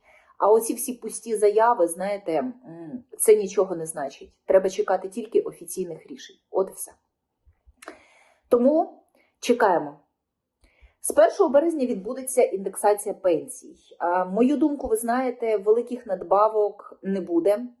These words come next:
А, вся ця пенсійна система — це обман. Я робила про це програму окремо, не буду повторюватись.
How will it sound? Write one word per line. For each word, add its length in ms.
А, 140
вся 1040
ця 260
пенсійна 600
система — 600
це 100
обман. 540
Я 120
робила 300
про 160
це 260
програму 520
окремо, 420
не 80
буду 220
повторюватись. 800